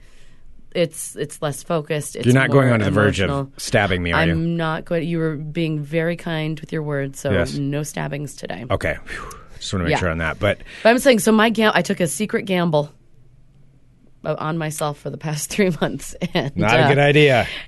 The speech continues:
Speaker 1: And I have figured out, uh, that maybe that is not the life for me.
Speaker 2: Well, I think, uh, that is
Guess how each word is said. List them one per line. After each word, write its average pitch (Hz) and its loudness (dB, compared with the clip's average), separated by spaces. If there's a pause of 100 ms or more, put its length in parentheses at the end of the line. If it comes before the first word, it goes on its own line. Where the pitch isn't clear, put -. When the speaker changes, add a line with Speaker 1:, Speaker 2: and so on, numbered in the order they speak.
(120)
Speaker 1:
And 269 6
I 285 6
have 302 6
figured 254 -2
out, 226 0
uh, 196 2
that 190 0
maybe 175 -2
that 160 -8
is 156 -8
not 117 -10
the 143 -2
life 120 -6
for 143 -8
me. 110 -10 (220)
Speaker 2:
Well, 131 8
I 139 4
think, 170 6
uh, 135 6
that 127 6
is 117 4